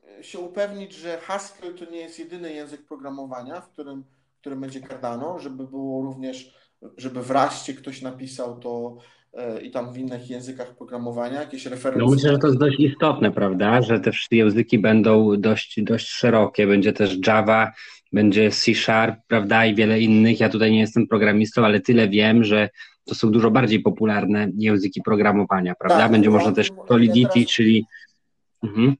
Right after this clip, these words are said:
Speaker 1: Tak, tak, ja mówię o czymś innym w tej chwili. E,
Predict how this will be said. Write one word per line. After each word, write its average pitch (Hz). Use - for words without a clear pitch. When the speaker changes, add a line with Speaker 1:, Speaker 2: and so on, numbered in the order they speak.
Speaker 1:
Tak, 190
tak, 190
ja 175
mówię 190
o 175
czymś 175
innym 160
w 131
tej 120
chwili. 107
E, 131